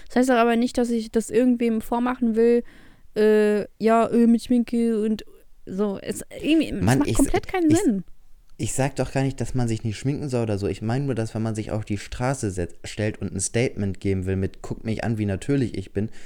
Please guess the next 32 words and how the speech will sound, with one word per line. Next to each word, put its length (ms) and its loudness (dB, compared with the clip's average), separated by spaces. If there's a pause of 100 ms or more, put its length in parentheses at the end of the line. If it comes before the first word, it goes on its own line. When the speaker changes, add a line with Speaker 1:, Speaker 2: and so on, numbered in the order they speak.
(160)
Speaker 2:
und 180 0
ich 140 -8
bin 140 -2
zufrieden 460 -4
mit 200 -4
mir“ 140 -2
und 120 -2
so 120 -4
weiter, 200 -2
dann 180 -2
muss 200 -4
man 100 -2
sich 160 -6
nicht 180 -4
krass 220 -6
schminken. 460 -6 (240)
Speaker 1:
Ja, 120 8
Speaker 2:
Mir 80 4
Speaker 1:
aber 40 8
was 60 8
Speaker 2:
reicht 80 4
Speaker 1:
hat 80 8
Speaker 2:
das 80 2
Speaker 1:
denn 100 6
Speaker 2:
auch, 40 4
Speaker 1:
die 60 6
Speaker 2:
wenn 100 4
man 100 6
Speaker 1:
Schminke 340 4
damit 260 6
zu 160 0
tun? 640 0